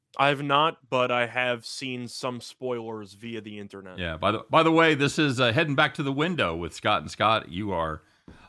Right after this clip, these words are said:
Speaker 2: live with us. It is Friday, you guys. Happy, happy Friday, T G I F, everybody. Nice to, uh, nice to be here. Of course, this is our, this is our double day, Scott, as you and I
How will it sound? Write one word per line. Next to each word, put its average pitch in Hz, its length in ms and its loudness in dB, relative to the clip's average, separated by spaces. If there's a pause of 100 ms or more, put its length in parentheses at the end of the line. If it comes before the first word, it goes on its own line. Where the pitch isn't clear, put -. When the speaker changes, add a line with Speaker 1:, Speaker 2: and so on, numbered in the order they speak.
Speaker 2:
live 160 640 6
with 139 240 -2
us. 180 240 2
It 160 100 -6
is 98 160 -4
Friday, 180 840 2
you 180 160 -8
guys. 185 440 -2
Happy, 151 360 -2
happy 151 280 -2
Friday, 117 460 0
T 135 260 -10
G 117 240 -6
I 104 200 0
F, 95 360 -6
everybody. 87 640 -8 (640)
Nice 90 320 -6
to, 87 260 -4
uh, 76 160 -4
nice 117 320 0
to 113 120 -4
be 139 280 0
here. 170 440 0 (340)
Of - 120 -8
course, 131 320 2
this 143 220 -4
is 120 140 -2
our, 117 460 6 (520)
this 233 160 -2
is 277 120 4
our 190 160 8
double 156 460 4
day, 85 300 -2
Scott, 127 440 0
as 85 200 -8
you 92 160 -6
and 95 80 -6
I 90 400 -6